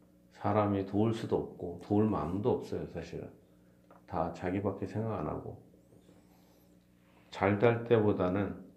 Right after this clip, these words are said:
안 될 때 서로 원망하고 당신 때문에 그랬다.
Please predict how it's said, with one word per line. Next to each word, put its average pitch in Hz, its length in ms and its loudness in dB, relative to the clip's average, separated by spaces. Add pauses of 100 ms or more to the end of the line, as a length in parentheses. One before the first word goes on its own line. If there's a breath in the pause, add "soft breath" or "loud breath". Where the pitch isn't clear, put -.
(1120)
안 107 240 4
될 104 280 6
때 92 280 2 (180)
서로 147 480 2
원망하고 92 960 0
당신 98 400 -2
때문에 87 300 -2
그랬다. 78 460 -8